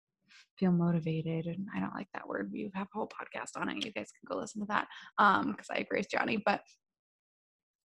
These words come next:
I just think that I was craving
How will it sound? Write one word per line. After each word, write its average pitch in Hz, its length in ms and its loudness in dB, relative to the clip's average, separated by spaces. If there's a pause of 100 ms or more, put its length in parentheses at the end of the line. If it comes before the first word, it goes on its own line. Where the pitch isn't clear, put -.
I 202 80 8
just 190 280 6
think 190 300 6
that 185 480 8 (1400)
I 185 60 8
was 185 140 6
craving 175 680 6